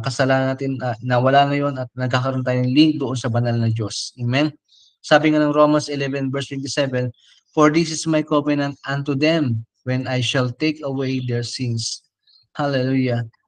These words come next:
Ito yung covenant ko sa kanila kapag, ah, naalis na ang kanilang kasalanan. When Abraham simply believed that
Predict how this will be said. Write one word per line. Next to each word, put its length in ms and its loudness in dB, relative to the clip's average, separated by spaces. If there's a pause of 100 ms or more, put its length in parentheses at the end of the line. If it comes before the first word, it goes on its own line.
(160)
Ito 220 -4
yung 180 2
covenant 480 2
ko 160 -2
sa 220 -8
kanila 400 0 (480)
kapag, 480 0 (240)
ah, 560 2 (440)
naalis 880 -2
na 240 0
ang 160 -4
kanilang 400 -2
kasalanan. 720 0 (400)
When 240 -2
Abraham 400 4
simply 480 0
believed 400 2
that 80 -2